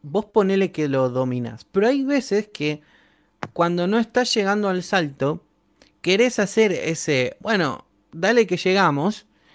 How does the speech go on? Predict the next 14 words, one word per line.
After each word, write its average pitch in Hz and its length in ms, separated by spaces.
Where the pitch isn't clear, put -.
y 170 720
te 196 120
olvidás 233 580
que 180 500
la 175 240
plataforma 202 540
se 175 100
activa 180 360
con 147 120
eso, 117 200
por - 120
ejemplo, 110 320
a 120 40
veces. - 400